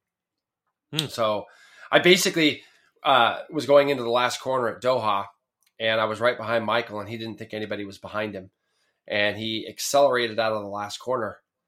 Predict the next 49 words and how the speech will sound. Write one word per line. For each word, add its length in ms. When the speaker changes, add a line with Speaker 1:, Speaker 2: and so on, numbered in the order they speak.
Speaker 2:
like 160
he 80
was 100
gonna 160
do 140
another 220
lap. 340
So 120
I 140
was 160
just 360
to 80
the 160
inside 400
of 40
him, 120
accelerating 680
off 220
there 160
with 180
him. 140
And 80
he 120
chopped 340
the 60
throttle 260
and 80
went 140
across 300
the 60
front 220
of 60
me 80
to 80
get 100
off 220
the 80
racetrack. 480
And 80
my 140
front 280
tire 240
hit 180
his 160
rear 160
tire. 360
Speaker 1:
Oh. 360
Speaker 2:
And, 600
and 580